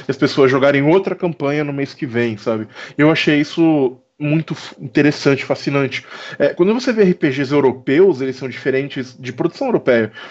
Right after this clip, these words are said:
eles são diferentes de R P Gs americanos,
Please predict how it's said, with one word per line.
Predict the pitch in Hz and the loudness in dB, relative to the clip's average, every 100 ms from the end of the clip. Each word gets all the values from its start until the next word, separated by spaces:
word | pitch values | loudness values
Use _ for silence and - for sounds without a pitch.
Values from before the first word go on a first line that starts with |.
| - - _ | -20 -20 _
eles | 147 131 | -4 -2
são | 143 | -4
diferentes | 135 - 143 139 147 - 135 | -2 2 2 2 0 -4 -6
de | 127 | -6
R | 135 | -6
P | 139 139 | -2 0
Gs | 113 131 131 131 | 0 4 2 2
americanos, | 139 165 - 233 196 107 - | 0 0 2 2 2 -4 -12